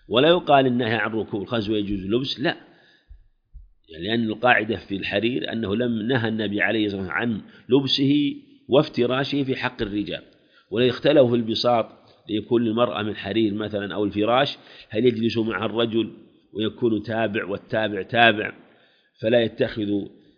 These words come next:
فراشاً من حرير له، لكن لو جلس على فراش زوجته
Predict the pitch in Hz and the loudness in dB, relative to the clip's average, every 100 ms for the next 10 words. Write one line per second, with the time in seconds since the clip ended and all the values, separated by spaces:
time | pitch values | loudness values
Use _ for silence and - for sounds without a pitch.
0 | _ - 85 92 113 110 107 107 101 104 | _ -16 -8 -2 0 0 -2 -6 -6 -4
1 | 107 104 101 117 107 104 101 95 - _ | -2 -2 -2 -2 -2 -2 -2 -4 -8 _
2 | _ _ - 90 87 85 85 80 80 92 | _ _ -10 -6 -6 -8 -10 -12 -8 -6
3 | 95 120 110 - 95 90 101 98 - _ | -2 0 0 0 0 0 -2 -6 -10 _
4 | _ _ 104 107 110 95 98 95 98 110 | _ _ -6 -2 -2 -4 -6 -4 -4 -4
5 | 113 101 107 127 | -4 -4 -4 -4